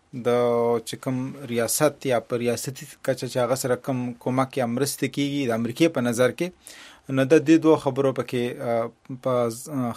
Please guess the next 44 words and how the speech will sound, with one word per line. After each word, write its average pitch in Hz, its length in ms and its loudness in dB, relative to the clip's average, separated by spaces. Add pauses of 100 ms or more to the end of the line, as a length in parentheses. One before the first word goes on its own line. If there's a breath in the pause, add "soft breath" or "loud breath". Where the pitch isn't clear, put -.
خاصه 151 220 4 (100)
توګه 143 260 2
باندې 131 200 2 (120)
ذکر 139 200 2 (100)
شوی 147 180 0
چې - 100 -10 (120)
پاکستان 127 380 -4 (120)
دا 123 40 2 (100)
دواړه 127 240 0 (100)
کاره 123 220 2 (120)
الته 123 200 -4 (100)
شوي 165 300 -2
دي. 160 40 -4 (720 loud breath)
درېیمه 202 340 4
خبره 170 320 0
هغه 151 240 2
دا 175 160 0
کوي، 190 160 -2
یو 160 160 -4
تپوس 190 380 6
یې 143 120 4
کړی 117 200 2
دی، 120 100 -8
او 127 120 -6
تپوس 165 360 -2
یې 165 160 2
دا 151 60 10 (100)
کړی 170 180 2
دی، 147 160 0
پوښتنه 160 320 -4 (100)
دا 147 60 6 (100)
کړې 156 220 2
ده 160 80 0 (640 loud breath)
چې 147 160 2 (800 soft breath)
آیا 175 200 6 (220)
پاکستان 165 1040 0 (340)
د 127 380 4
ترهګرۍ 127 460 2 (140)
پر 123 120 4 (100)
ضد 160 220 4
جګړه 139 320 6
کې 156 100 0 (200)
د 147 160 2
چا 208 120 10